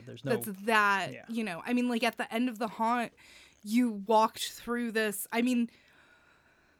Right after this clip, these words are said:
Speaker 2: the, the best <laughs> way to explain it was, um, like, a birth canal. <laughs>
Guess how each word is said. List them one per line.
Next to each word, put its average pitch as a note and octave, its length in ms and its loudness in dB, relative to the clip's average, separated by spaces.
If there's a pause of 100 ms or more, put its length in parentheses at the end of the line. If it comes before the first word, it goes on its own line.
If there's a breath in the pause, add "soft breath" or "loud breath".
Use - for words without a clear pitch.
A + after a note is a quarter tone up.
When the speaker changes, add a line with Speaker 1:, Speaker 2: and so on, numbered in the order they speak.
(280 soft breath)
Speaker 2:
the, B3+ 160 0 (840)
the D4 100 -2
best D4 520 2
<laughs> - 40 2
way E4 140 8
to C#4+ 240 2
explain A3+ 600 0
it C#4 220 0
was, A#3+ 280 0
um, G3+ 600 -2 (1800 soft breath)
like, D4 120 -4
a G#3 60 -2
birth C#4 380 -2
canal. A#4 800 6 (100)
<laughs> - 0 -